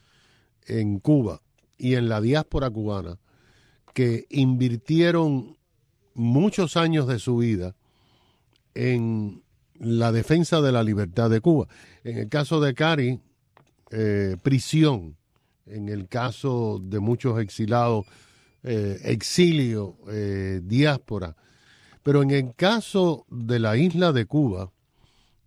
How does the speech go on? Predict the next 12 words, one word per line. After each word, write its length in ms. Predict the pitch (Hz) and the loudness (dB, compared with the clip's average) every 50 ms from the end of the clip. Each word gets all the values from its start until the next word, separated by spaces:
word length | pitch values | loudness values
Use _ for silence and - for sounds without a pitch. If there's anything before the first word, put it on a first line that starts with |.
| _ - 107 107 123 117 - | _ -14 -8 -6 -6 -6 -4
definitivamente 1120 | - 123 113 113 110 110 175 190 196 180 160 147 147 147 135 127 107 98 107 98 90 - _ _ _ _ - - - _ - | -4 -4 -4 -4 -2 -2 0 0 2 2 2 2 0 0 0 -2 -4 -6 -8 -10 -10 -12 _ _ _ _ -20 -20 -20 _ -8
nosotros, 920 | 110 110 107 - 147 160 156 143 170 160 160 151 123 - - - - - _ _ - | -6 -6 -2 0 0 0 2 2 2 2 2 0 -2 -4 -12 -20 -20 -20 _ _ -12
eh, 680 | - 107 104 101 98 95 92 90 87 82 82 82 80 - | -8 -6 -4 -4 -4 -4 -4 -4 -4 -6 -6 -8 -10 -8
estamos 440 | - 110 - - 139 143 156 151 - - | -6 -6 -2 0 0 2 2 0 -2 0
convencidos 960 | - 156 139 123 107 113 113 107 104 90 - - 170 170 156 131 113 95 90 _ _ _ _ _ - _ _ _ _ _ - | 0 0 2 2 0 -2 -2 -2 -4 -4 -2 0 2 2 2 2 0 -2 -6 _ _ _ _ _ -20 _ _ _ _ _ -10
de 280 | 123 113 127 127 120 | -4 0 2 2 0
que 480 | 104 - 123 120 117 113 113 113 - - _ _ _ _ - | 0 0 0 0 2 2 0 -2 -6 -8 _ _ _ _ -4
el 180 | 113 113 107 | -4 -2 -2
pueblo 380 | 92 - 147 170 180 180 175 165 | 0 2 2 4 4 4 2 2
de 120 | 156 143 | 2 0
Cuba 340 | 120 139 143 147 143 135 127 117 | 0 0 0 2 2 2 2 0
necesita, 840 | 113 117 117 107 - - 113 104 - - 147 135 - - 82 - | 0 -2 -2 -2 -2 -4 -4 -4 0 0 0 0 0 -4 -12 -12